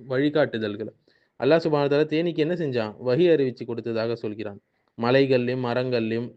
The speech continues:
மனிதர்கள் கட்டின இடங்கள்லயும் நீங்கள் வீடுகளை அமைத்துக் கொள்ளுங்கள்,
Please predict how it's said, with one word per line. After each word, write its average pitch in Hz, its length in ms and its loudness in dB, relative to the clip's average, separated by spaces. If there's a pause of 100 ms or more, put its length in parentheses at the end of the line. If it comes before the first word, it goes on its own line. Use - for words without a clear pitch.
மனிதர்கள் 135 520 2
கட்டின 117 260 -4
இடங்கள்லயும் 123 640 0
நீங்கள் 143 240 0
வீடுகளை 151 340 4
அமைத்துக் 127 320 -4
கொள்ளுங்கள், 104 460 -6